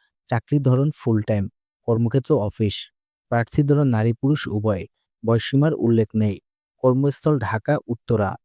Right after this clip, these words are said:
বেতন আলোচনা সাপেক্ষে। অন্যান্য সুবিধা প্রতিষ্ঠানের নীতিমালা অনুযায়ী। আবেদন লিংক ডেসক্রিপশন বক্সে। আবেদনের শেষ সময় আগামী ঊনত্রিশ ডিসেম-,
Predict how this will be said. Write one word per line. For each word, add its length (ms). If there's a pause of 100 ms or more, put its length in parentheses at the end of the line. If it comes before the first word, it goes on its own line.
(280)
বেতন 360
আলোচনা 440
সাপেক্ষে। 540 (460)
অন্যান্য 340
সুবিধা 420
প্রতিষ্ঠানের 560
নীতিমালা 520
অনুযায়ী। 420 (360)
আবেদন 400
লিংক 260 (120)
ডেসক্রিপশন 580
বক্সে। 340 (440)
আবেদনের 500
শেষ 160
সময় 360 (520)
আগামী 320
ঊনত্রিশ 400
ডিসেম-, 380